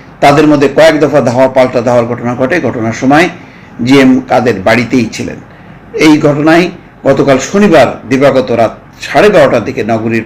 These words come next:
পায়রা চত্বরের মোড়ে বৈষম্য বিরোধী ছাত্র আন্দোলনের জেলা এবং মহানগর কমিটির আহ্বায়ক ইমরান আহমেদ, এবং ইমতিয়াজ আহমেদ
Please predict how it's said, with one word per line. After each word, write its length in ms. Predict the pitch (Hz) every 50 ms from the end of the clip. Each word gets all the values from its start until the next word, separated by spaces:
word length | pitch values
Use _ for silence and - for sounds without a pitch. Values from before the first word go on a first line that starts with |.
| - -
পায়রা 260 | 117 117 160 143 147
চত্বরের 420 | 143 156 151 139 - 113 117 113
মোড়ে 300 | 110 117 135 147 139 104 - - - - - - - - - - - - - -
বৈষম্য 400 | 120 147 156 - 220 214 208 202
বিরোধী 360 | 196 160 156 151 135 131 139 127
ছাত্র 360 | - 156 131 127 - - 127
আন্দোলনের 640 | 123 120 120 120 120 117 120 117 120 120 107 104 98
জেলা 240 | 113 127 131 147
এবং 260 | 151 143 135 127 123 117
মহানগর 440 | 117 131 160 175 170 143 147 143
কমিটির 460 | 123 - 131 117 120 120 113 123 113 107 - - - - - - -
আহ্বায়ক 420 | - 139 147 143 139 143 135 127 127 - - -
ইমরান 360 | 139 151 143 143 151 147 147
আহমেদ, 320 | 139 143 139 135 156 165 - - - - - - - - - - - -
এবং 360 | 139 151 156 196 226 226 - - -
ইমতিয়াজ 460 | 151 160 156 139 - 147 135 131 120 - - -
আহমেদ 340 | 131 151 156 151 139 123